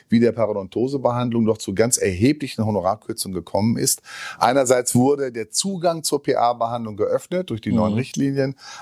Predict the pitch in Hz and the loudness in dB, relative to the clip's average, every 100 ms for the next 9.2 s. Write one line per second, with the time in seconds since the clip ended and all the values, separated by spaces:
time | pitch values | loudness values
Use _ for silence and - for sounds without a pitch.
0 | - 135 151 139 120 120 123 - 120 - | -2 2 4 4 4 2 2 0 -2 -2
1 | 123 - 120 113 123 117 113 110 127 - | -4 -2 -4 0 0 0 -2 2 0 0
2 | - 110 - 95 95 92 90 101 95 101 | -4 -4 -2 -4 -2 2 0 0 -6 -4
3 | 107 - 110 120 113 123 139 - - - | -4 -2 -2 2 2 0 -4 -14 -20 -8
4 | - 110 113 104 110 - 107 104 107 - | 2 2 4 2 2 0 0 0 0 0
5 | 98 - 101 101 - - 113 123 110 - | -6 -4 -4 -4 -10 -2 0 0 -4 -6
6 | 95 87 117 123 123 - - 113 117 120 | -6 0 2 4 2 0 2 2 2 2
7 | 123 - - - - - - 120 120 123 | 2 2 -2 -20 -20 2 6 6 4 2
8 | 123 117 - 151 - 120 131 123 - 120 | 2 0 -2 0 0 2 0 2 2 2
9 | 113 | 2